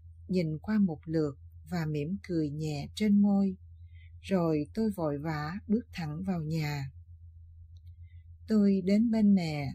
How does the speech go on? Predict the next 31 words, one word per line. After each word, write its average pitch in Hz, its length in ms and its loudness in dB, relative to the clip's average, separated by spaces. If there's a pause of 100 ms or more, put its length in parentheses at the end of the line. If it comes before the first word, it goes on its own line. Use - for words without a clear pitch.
(120)
tôi, 101 360 4 (540)
rồi 170 460 2
nhẹ 156 240 0
nhàng 160 500 0
ngồi 160 280 -2
xuống 202 320 0
bên 220 240 4
cạnh 147 280 -4
bà, 156 380 -2 (760)
và 165 280 0
hỏi 151 340 -4
bà 160 380 -2 (100)
có 220 100 2
nhận 160 360 4
ra 190 300 0
tôi 202 240 4
không. 196 320 2 (1500)
Mẹ 160 260 0 (100)
tôi 196 420 4
rất 277 280 -4
mừng, 156 360 2 (420)
hiện 160 320 2
rõ 160 360 0
trên 220 220 4
khuôn 226 240 2
mặt 160 260 2
của 165 180 -2
bà. 151 380 0 (1120)
Mẹ 156 300 -2 (100)
tôi 214 160 4
nói, 202 260 6